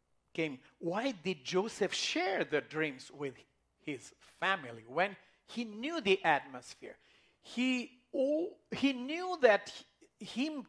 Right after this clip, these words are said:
telling the dream that he had, that his, his brothers would come and bow down before him. Him telling this kind of dream, that would stir negative feelings. It would inflame,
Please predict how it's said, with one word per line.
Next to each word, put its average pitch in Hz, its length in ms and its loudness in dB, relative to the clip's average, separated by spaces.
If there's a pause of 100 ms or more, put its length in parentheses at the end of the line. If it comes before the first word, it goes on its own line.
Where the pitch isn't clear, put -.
telling 277 420 0
the 208 140 6
dream 202 800 -2 (100)
that 165 180 -2
he 247 260 -4
had, 240 540 4 (520)
that 226 140 12
his, 254 200 4 (240)
his 254 300 -2
brothers 233 420 8
would 208 180 -4
come 233 260 4
and 165 280 -4
bow 247 180 6
down 214 440 6
before 196 400 -4
him. 120 260 -14 (1000)
Him 302 260 2
telling 262 420 6 (400)
this 247 240 -2
kind 247 260 8
of 175 180 2
dream, 226 360 -2
that 196 280 2
would 139 160 -10
stir - 600 4 (240)
negative 226 460 2
feelings. - 680 -4
It 135 240 -10
would 151 220 -14
inflame, 220 1040 -4